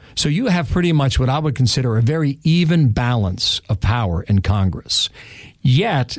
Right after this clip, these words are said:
the initiatives have been done by and large by only Democrats,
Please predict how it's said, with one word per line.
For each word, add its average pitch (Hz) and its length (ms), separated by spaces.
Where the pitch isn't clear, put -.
the 135 240
initiatives 127 960
have 127 260
been 131 220
done 123 380
by 240 300
and 262 200
large 170 440
by 117 540
only 175 320
Democrats, 87 880